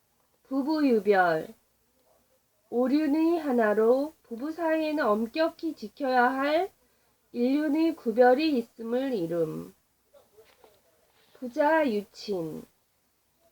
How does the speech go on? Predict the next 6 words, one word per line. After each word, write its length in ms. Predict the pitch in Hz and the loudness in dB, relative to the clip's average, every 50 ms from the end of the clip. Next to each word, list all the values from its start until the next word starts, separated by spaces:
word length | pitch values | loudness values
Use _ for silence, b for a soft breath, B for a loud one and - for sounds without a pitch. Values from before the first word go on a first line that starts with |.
| _ _ _ _ _ _ - | _ _ _ _ _ _ -4
오륜의 680 | 233 233 247 254 285 302 311 285 311 320 330 349 359 | 0 2 2 2 2 0 0 0 2 2 2 0 0
하나로 600 | 330 302 269 262 254 247 254 262 277 294 311 320 | 0 -2 0 2 2 4 4 6 4 4 4 2
아버지와 760 | - - 185 202 233 240 254 240 240 247 247 262 285 302 294 233 | 2 0 0 4 6 6 6 6 4 4 4 4 4 2 0 0
아들 260 | - - 226 233 240 | 0 2 2 2 2
사이의 600 | 247 254 247 220 220 220 226 233 233 247 262 247 | 2 0 -4 -2 0 2 2 2 2 0 -2 -4
도는 580 | - 226 202 196 208 226 240 262 285 302 339 | -8 -6 -6 -4 -2 -2 -2 -2 -2 -2 -6